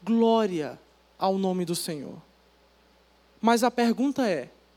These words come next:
você está disposto a abrir mão de tudo que você tem, de tudo que te prende,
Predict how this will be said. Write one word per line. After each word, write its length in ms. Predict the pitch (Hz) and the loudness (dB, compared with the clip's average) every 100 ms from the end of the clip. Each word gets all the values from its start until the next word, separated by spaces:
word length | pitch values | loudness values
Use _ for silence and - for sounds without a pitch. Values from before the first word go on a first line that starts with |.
| _ _ _ _ _ _ - | _ _ _ _ _ _ -4
você 220 | 202 220 | -2 2
está 220 | 330 - 254 | 2 2 0
disposto 600 | 196 - - 220 - 185 | -2 -4 2 2 2 0
a 20 | |
abrir 160 | 170 | 0
mão 220 | 190 190 196 | 0 0 -2
de 140 | 165 | -4
tudo 380 | - - 311 247 | -8 -2 0 0
que 160 | 233 | -2
você 640 | 214 196 202 - 196 190 170 - _ _ _ _ | -4 -2 -2 2 2 2 -2 -16 _ _ _ _
tem, 320 | 240 233 214 147 _ _ _ _ _ - | 2 2 0 -6 _ _ _ _ _ -4
de 100 | 208 | -2
tudo 240 | 233 311 | 0 0
que 120 | 311 | 0
te 120 | 233 208 | -2 -6
prende, 600 | - 214 214 196 151 | -2 0 0 -4 -10